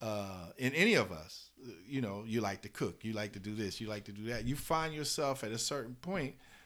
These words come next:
being, needing to bring these multiple interests and skills together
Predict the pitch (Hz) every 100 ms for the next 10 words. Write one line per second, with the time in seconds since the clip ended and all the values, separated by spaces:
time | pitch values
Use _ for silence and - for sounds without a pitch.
0 | - 131 135 131 - - _ - 135 170
1 | 269 262 185 143 127 113 139 139 135 131
2 | 127 131 127 120 131 151 147 151 135 143
3 | 135 156 151 - 135 110 110 - - 160
4 | 135 - 107 123 117